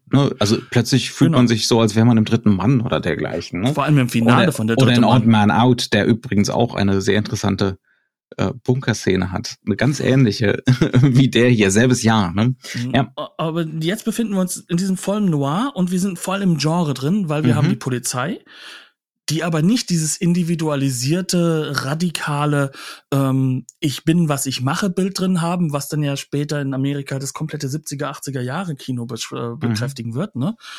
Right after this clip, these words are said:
Speaker 2: Ähm, und dann hast du im Endeffekt diese Polizei, die namenlos ist und die nicht vom Scotland Yard ist, was dieser zweite deutsche Titel ansagt,
Speaker 1: <laughs>
Speaker 2: sondern es sind einfach normale Polizisten.
Speaker 1: Das sind halt Polizisten, ja.
Speaker 2: Ja, und, ähm,
Speaker 1: Der eine hat eine Pfeife.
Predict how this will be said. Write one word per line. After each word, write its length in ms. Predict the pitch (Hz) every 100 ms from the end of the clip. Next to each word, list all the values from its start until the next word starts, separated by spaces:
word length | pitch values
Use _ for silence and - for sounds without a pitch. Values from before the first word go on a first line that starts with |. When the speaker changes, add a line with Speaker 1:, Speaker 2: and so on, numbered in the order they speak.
| - - - _
Speaker 2:
Ähm, 440 | 135 135 139 139 - - - - _ _ -
und 400 | 165 160 160 - -
dann 400 | 160 147 156 160
hast 220 | 185 -
du 260 | 185 175 -
im 140 | - 156
Endeffekt 640 | 160 196 208 202 190 - _ _
diese 320 | 175 156 170
Polizei, 480 | 170 170 156 - 160
die 140 | 175 156
namenlos 720 | 135 117 160 202 190 220 -
ist 340 | 254 302 - _ _ _ _ -
und 80 | 135
die 60 |
nicht 160 | 143 220
vom 140 | 208
Scotland 440 | 190 190 - 190 180
Yard 240 | 170 190
ist, 160 | 208 -
was 140 | 151
dieser 180 | 160 156
zweite 300 | - 156 160
deutsche 260 | 156 151 -
Titel 260 | 151 233
ansagt, 320 | - 170 202
Speaker 1:
<laughs> 0 |
Speaker 2:
sondern 180 | - 143
es 60 | 135
sind 80 | 151
einfach 120 | 147
normale 280 | 135 131 131
Polizisten. 560 | 123 117 - 123 -
Speaker 1:
Das 220 | 247 - -
sind 140 | 117
halt 180 | 110 -
Polizisten, 760 | 113 107 - 117 131 - - -
ja. 140 | - -
Speaker 2:
Ja, 200 | 139 139
und, 400 | - 147 151 139
ähm, 360 | 143 139 139 139
Speaker 1:
Der 120 | -
eine 200 | 123 160
hat 100 | 165
eine 140 | 135 127
Pfeife. 640 | - 123 143 139 110